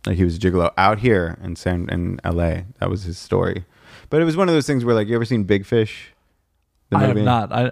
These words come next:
Speaker 2: I'm aware of it.
Speaker 1: Like,
Speaker 2: Johnny
Speaker 1: you
Speaker 2: Depp.
Speaker 1: probably own it 'cause it looks good on your shelf, just like Garden
Speaker 2: Probably.
Speaker 1: State. Yeah, yeah, yeah.
Speaker 2: Actually
Speaker 1: Anyway, he, uh, the dad in there just tells a lot of stories that, like, might not be true, but they sound really good, right?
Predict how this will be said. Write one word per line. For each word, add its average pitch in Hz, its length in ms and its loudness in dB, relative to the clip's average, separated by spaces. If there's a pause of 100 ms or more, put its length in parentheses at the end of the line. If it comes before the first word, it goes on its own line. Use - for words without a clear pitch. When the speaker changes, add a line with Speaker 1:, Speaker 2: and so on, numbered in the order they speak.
(100)
Speaker 2:
I'm 123 280 -4 (120)
aware 135 220 2
of 117 80 -2
it. 104 140 -8
Speaker 1:
Like, 110 120 2
Speaker 2:
Johnny 117 80 2
Speaker 1:
you 123 80 2
Speaker 2:
Depp. 131 80 0
Speaker 1:
probably 110 260 2
own 101 240 -2
it 98 160 -6
'cause 95 160 -6
it 92 100 -4
looks 98 200 -4
good 98 200 2
on 92 140 -2
your 90 80 -4
shelf, 90 380 -2
just - 180 -6
like 95 140 -2
Garden 120 380 0
Speaker 2:
Probably. 92 160 -2
Speaker 1:
State. 95 260 -2
Yeah, 92 280 0
yeah, 87 300 -6
yeah. 82 180 -10 (440)
Speaker 2:
Actually 147 120 -4
Speaker 1:
Anyway, 117 360 2
he, 113 140 2
uh, 87 500 -4
the 98 160 -2
dad 90 260 4
in 87 80 -4
there 82 220 -6
just - 320 -12 (320)
tells 87 220 2
a 82 40 -6
lot 80 180 -2
of 78 100 -10 (200)
stories 85 400 -2
that, 80 140 -4
like, 82 240 -2
might 370 600 -2 (120)
not 330 240 -2 (400)
be 262 320 0
true, 240 460 0
but 214 160 0
they 170 120 2
sound - 300 0
really 95 180 4
good, 92 220 -2
right? - 260 0